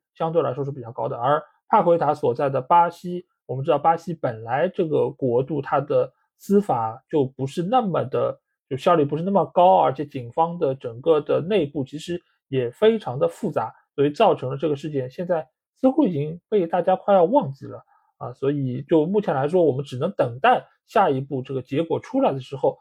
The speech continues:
再知道帕奎塔将会面临怎样的一个惩罚。而且我们在这里要再提醒一句，就是你这个球员他在巴西国内参与了赌球，假如被判要禁赛等等，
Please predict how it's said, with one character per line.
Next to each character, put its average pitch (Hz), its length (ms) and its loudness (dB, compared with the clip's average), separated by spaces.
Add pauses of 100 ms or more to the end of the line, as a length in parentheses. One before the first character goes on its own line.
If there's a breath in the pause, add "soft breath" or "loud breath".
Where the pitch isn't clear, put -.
(120)
再 160 160 2
知 160 160 -8
道 131 220 0
帕 160 120 2
奎 143 140 0
塔 127 120 -6
将 143 200 -4
会 147 120 -2
面 151 280 -4
临 123 180 -10
怎 117 200 -12
样 139 220 -4
的 135 220 -6 (320)
一 120 120 -10
个 131 540 0 (280)
惩 127 180 0
罚。 131 300 2 (320 soft breath)
而 160 100 6
且 202 180 6
我 139 280 2
们 139 260 -6
在 175 160 2
这 175 160 0
里 170 160 -2
要 151 300 2
再 170 180 0
提 156 200 -6
醒 208 120 -6
一 127 120 -4
句， 135 120 -12
就 214 140 0
是 214 200 0 (280)
你 143 220 0
这 262 300 2
个 143 220 4 (380)
球 147 240 2
员 127 320 -4
他 190 200 2
在 175 280 2
巴 208 260 2
西 208 280 -8
国 123 300 -2
内 214 180 0
参 147 280 -8
与 143 140 -4
了 127 320 0 (140)
赌 127 140 -6
球， 131 300 -2 (180 soft breath)
假 131 160 0
如 135 220 2
被 147 240 2
判 143 240 -2
要 131 160 0
禁 139 220 -6
赛 139 180 0
等 131 220 -8
等， 135 120 -4